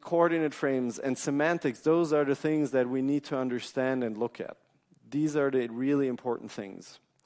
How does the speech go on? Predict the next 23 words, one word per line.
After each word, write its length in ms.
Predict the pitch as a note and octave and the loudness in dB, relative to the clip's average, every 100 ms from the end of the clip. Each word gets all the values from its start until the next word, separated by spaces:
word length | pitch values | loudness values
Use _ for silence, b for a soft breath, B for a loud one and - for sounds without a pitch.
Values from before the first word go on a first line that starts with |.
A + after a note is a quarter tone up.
| - | -6
when 180 | A#2 | -4
we 100 | A#2 | -4
talk 420 | A2+ A#2 G#2+ A2 - - | -4 -2 -2 -2 -8 -12
about 320 | A#2+ A2+ B2 - | -2 0 0 -2
this, 220 | - - | -12 -8
because 480 | A#2+ - A2 G#2 - - | -10 -4 -2 -2 -6 -6
we're 180 | B2+ C#3 | -2 2
all 240 | D3 D#3 | 6 6
invested 460 | D#3 C#3 C#3+ - C#3 | 4 2 0 -2 -4
into 300 | C#3 - C3 | -4 -4 -4
semantics, 800 | - C3 B2 C#3 D3 F#2+ F2+ - - | -2 -2 0 -2 -4 -6 -8 -12 -4
into 260 | C#3 - - | -4 -2 -6
the 100 | A#2 | -6
function 600 | - D#3+ E3 - A#2+ A2+ | -4 -4 -4 -6 -8 -8
calls. 560 | - A2 - - - _ _ - | -4 -4 -4 -10 -18 _ _ -8
We're 120 | B2 | -2
not 200 | C3+ F3+ | 2 2
invested 600 | E3 B2 C3+ C3+ C3+ A#2+ - | 2 2 2 2 -2 -2 -2
into 420 | C#3 C3 A#2+ A2 b b | -4 -2 -4 -6 b b
what's 260 | B2+ C3 C#3+ | 0 2 0
on 140 | B2+ | 0
the 100 | A#2+ | 0
wire. 520 | G#2+ B2+ B2 G#2 G#2+ | 2 2 4 0 -2